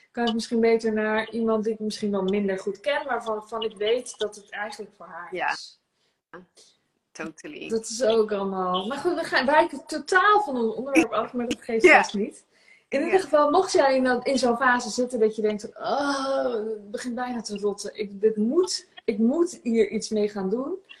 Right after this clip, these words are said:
Speaker 1: Dan hebben wij het business traject en dat gaat, eh, in september starten. En dan helpen we je echt met,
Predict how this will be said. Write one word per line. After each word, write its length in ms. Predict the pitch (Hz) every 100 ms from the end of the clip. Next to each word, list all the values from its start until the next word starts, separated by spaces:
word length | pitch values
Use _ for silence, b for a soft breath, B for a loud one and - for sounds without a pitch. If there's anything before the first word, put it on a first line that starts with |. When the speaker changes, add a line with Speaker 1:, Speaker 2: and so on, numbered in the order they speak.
| B B B
Speaker 1:
Dan 300 | 190 226 254
hebben 200 | 254 196
wij 120 | 180 175
het 80 | 180
business 380 | 240 247 220 -
traject 480 | 185 180 180 185 -
en 180 | 190
dat 260 | 185 220 -
gaat, 360 | - 190 170 - _
eh, 280 | - 175 175
in 60 | 190
september 420 | 202 - 285 330
starten. 480 | - 262 269 294 -
En 120 | 202
dan 200 | 202 233
helpen 260 | 208 208 208
we 60 |
je 100 | 208
echt 220 | 196 202
met, 420 | 196 190 - -